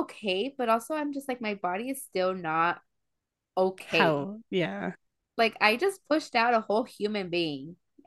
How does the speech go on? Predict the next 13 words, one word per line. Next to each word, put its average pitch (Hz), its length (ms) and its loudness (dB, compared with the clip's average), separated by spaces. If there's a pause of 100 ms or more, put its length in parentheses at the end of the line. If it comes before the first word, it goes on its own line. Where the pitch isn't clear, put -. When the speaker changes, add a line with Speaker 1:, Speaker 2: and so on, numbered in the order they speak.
Speaker 1:
I 240 120 6
feel 277 300 2
okay, 185 520 2
but 202 120 0
I 208 120 2
know, 277 200 -2
like, 262 340 -2
internally, 202 580 -6
like, 214 180 -2
I'm 175 240 -2
not, 165 400 2
and, 180 160 -6
like, 175 240 -2